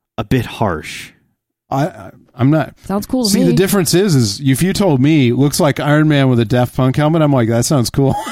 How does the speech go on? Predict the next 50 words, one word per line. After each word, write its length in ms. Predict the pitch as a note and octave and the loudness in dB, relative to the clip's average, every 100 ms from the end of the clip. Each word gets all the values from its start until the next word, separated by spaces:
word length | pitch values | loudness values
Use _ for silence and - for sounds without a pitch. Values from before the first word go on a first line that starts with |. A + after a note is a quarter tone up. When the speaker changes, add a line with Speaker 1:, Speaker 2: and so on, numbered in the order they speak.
| - | 0
Speaker 1:
Yeah, 120 | G#3 | 2
there's 220 | A3 A#3+ | 4 2
a 80 | A3 | 0
couple 480 | - F3+ F3 E3+ D#3+ D3+ | 0 0 2 2 2 2
different 340 | D#3 G#3+ G3 | 2 2 2
Speaker 2:
I'm 80 | C#3+ | 0
okay 100 | C3+ | 0
with 100 | C3+ | 0
Speaker 1:
taglines 80 | C3+ | 2
Speaker 2:
that. 120 | C#3 | 2
Speaker 1:
going 120 | C#3+ | 2
around. 200 | C3+ C3+ | 2 0
There's, 280 | C3+ C3+ - | 2 0 0
uh, 220 | C3+ A#2+ | 0 0
Stealth 480 | A2+ - D3+ C#3 C3+ | -2 -4 -2 0 0
Iron 320 | C#3 C3 C3+ C3 | 0 2 2 0
Man. 680 | B2+ B2+ B2+ B2 B2+ A#2+ E2+ | 0 2 2 0 -4 -8 -6
There's, 400 | A#2 A2+ A2 G2+ | -2 -2 -2 -4
uh, 60 | A2 | -4
uh, 1000 | G#2 G#2 G2+ G2 D#2 - G2+ F#2 F2 F2+ - | -4 -4 -6 -8 -12 -14 -12 -10 -10 -12 -8
Daft 300 | - C3 - | -4 -4 -4
Punk, 280 | A#2+ A2+ A2+ G#2+ | -2 -2 -2 -6
you 120 | B2 | -4
know, 200 | A2+ G#2 | -2 -2
uh, 160 | G2+ F#2+ | -4 -6
uh, 220 | D#2+ D#2+ D2 - _ _ | -8 -8 -10 -18 _ _
you 100 | B2 | -10
know, 80 | A2 | -8
that 180 | G#2 G#2 | -6 -8
kind 100 | A2+ | -8
of 80 | G#2 | -8
stuff. 160 | - F#2 | -8 -6
Iron 200 | G#2 G#2 | -6 -6
Man 140 | G#2 | -4
with 120 | G2+ | -6
a 40 | G2 | -6
Daft 220 | G2 G2+ | -8 -8
Punk 180 | - G2 | -10 -8
helmet. 440 | G#2 G2+ G#3 G2 | -6 -6 -6 -6
There's, 280 | F#2 G2+ G2 | -6 -6 -6
I 120 | F2+ C#3+ | -4 -2
mean, 140 | D3+ | 0
there's, 260 | F3 D#3 - | 0 -2 -4
there's 240 | E3 D#3 | 0 0
a 220 | C3+ A#2+ G#2 | 2 -2 -4
whole 100 | A2 | -4
bunch 200 | A#2 - | -6 -6
of 80 | G#2 | -10
different 180 | G#2 - | -12 -10
combinations. 460 | G#2 G#2 G2 G#2 | -8 -8 -8 -10